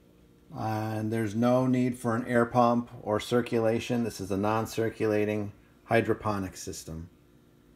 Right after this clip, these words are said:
I've grown lettuce this way, and it grows great, very lush, no wilting,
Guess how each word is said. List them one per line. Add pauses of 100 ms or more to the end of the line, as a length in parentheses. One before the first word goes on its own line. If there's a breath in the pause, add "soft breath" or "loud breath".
(2250)
I've
grown
lettuce
this
way, (500)
and
it
grows
great, (280)
very
lush, (760)
no
wilting,